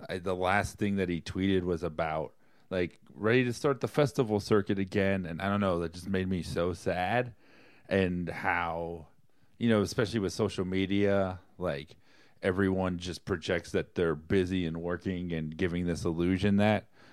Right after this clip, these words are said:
everything's great, and so then you feel it's not, and you get sadder than you should be. But it's like trying to chase that and just finding happiness in those things is just not worth it. And,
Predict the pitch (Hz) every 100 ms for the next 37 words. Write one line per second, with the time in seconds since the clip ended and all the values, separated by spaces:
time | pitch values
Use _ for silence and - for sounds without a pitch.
0 | - - 98 101 98 101 95 - 95 98
1 | 92 87 92 90 90 90 85 - 95 90
2 | 85 - 90 82 87 80 82 80 - -
3 | 87 85 90 87 85 85 - 95 85 101
4 | 95 98 95 _ - 87 76 101 82 -
5 | - - - - - 101 92 98 98 -
6 | 101 90 - 92 87 87 85 85 87 87
7 | 87 - 87 90 90 78 92 87 95 85
8 | 78 85 85 85 87 - 82 78 80 82
9 | 64 67 - - 78 - - - - -
10 | - - - - 92 92 80 92 98 104
11 | 90 82 80 80